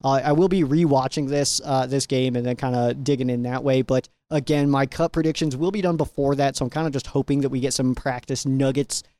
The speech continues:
that I can kinda make, uh, help make my decisions, 'cause I've already got pretty much my framework in, uh, for who I think that the Rams are, are gonna cut and keep, but there's obviously so many question marks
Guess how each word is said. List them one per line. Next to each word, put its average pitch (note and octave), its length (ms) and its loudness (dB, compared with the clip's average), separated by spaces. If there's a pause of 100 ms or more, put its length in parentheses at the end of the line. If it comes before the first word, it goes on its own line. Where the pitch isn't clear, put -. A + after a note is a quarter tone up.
(120)
that - 80 2
I C3 100 2
can C3+ 140 -4
kinda D3+ 340 -4
make, C#3 380 0
uh, C3 300 0
help D#3+ 340 -2
make C#3+ 260 -2
my C3+ 140 0
decisions, A#2+ 480 -4
'cause C3+ 140 -4
I've D3+ 60 -6
already A#3+ 180 -2
got E3+ 240 -2
pretty E3 220 0
much C#3+ 220 0
my B2+ 400 0
framework C#3+ 440 0
in, B2+ 280 0 (440)
uh, B2 280 -2 (240)
for C3+ 300 0
who D3+ 180 2
I C3+ 140 4
think C#3+ 200 -4
that - 80 -14
the C3+ 80 -4
Rams C#3 220 0
are, B2+ 120 -2 (280)
are C3+ 100 -2
gonna C3 220 0
cut C#3+ 320 0
and B2+ 180 -2
keep, C#3+ 220 2
but - 120 -6
there's C#3+ 260 0
obviously C3+ 420 0
so G#3 280 2
many F3+ 140 -4
question C#3 320 -4
marks C3+ 280 -2